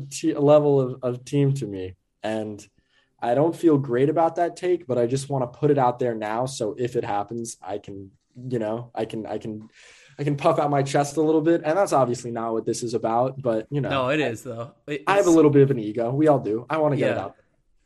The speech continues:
Speaker 2: Yeah, I've definitely, like, quote tweeted my own tweets and been like, "Hey, check it out. Look at how smart this guy is." <laughs>
Speaker 1: That's the only reason you ratio yourself, so you have some cover for when it goes well.
Speaker 2: I do try to ratio my bad takes too, though. So it's like, you
Speaker 1: It's
Speaker 2: know,
Speaker 1: important.
Speaker 2: a little
Speaker 1: Self-aware.
Speaker 2: humility. Gotta, gotta keep myself,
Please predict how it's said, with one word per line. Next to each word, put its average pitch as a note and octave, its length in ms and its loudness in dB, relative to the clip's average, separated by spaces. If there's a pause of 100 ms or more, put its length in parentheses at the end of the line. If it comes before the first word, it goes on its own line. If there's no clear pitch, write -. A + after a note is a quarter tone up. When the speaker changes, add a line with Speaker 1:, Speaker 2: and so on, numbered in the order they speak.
(340)
Speaker 2:
Yeah, C3+ 240 -4
I've D#3 80 -6
definitely, F#3 340 -4
like, C3+ 200 -4
quote C3 280 -10
tweeted B2 260 -8
my A2+ 160 -10
own A2 160 -12
tweets A#2+ 340 -14
and A#2+ 80 -14
been A2+ 120 -12
like, G#2+ 280 -12
"Hey, A#2+ 120 -8
check - 260 -12
it A#2+ 60 -10
out. A2 360 -12
Look B2+ 140 -8
at A#2+ 100 -4
how A#2+ 100 -6
smart B2 320 -8
this B2 160 -10
guy A2+ 220 -8
is." - 440 -8
<laughs> - 100 -6
Speaker 1:
That's E3+ 200 0
the G#3 100 6
only G3 240 4
reason D#3+ 320 2
you D3+ 100 4
ratio C#3 380 4
yourself, A#2+ 520 -2
so B2 180 -2
you A#2 160 0
have B2 160 0
some A#2+ 180 -6
cover A#2+ 340 -2
for A2 160 -6
when A2 160 -2
it G#2 100 -10
goes G#2+ 240 -2
well. G2+ 340 -8 (280)
Speaker 2:
I E3 100 4
do A3+ 160 0
try B3 180 -2
to G3 100 0
ratio D#3 380 0
my C#3 160 -4
bad A#2+ 340 -6
takes A2 300 -12
too, C3 220 -10
though. A2 160 -8
So B2 200 -10
it's A#2+ 140 -12
like, A#2 200 -6
you - 60 0
Speaker 1:
It's - 40 0
Speaker 2:
know, C3 100 0
Speaker 1:
important. A2+ 320 0
Speaker 2:
a F#3+ 40 -6
little A#3+ 200 4
Speaker 1:
Self-aware. F#3+ 340 4
Speaker 2:
humility. A#2+ 340 0
Gotta, F3+ 300 0
gotta F3 300 -2
keep G3 220 -8
myself, E3 580 -4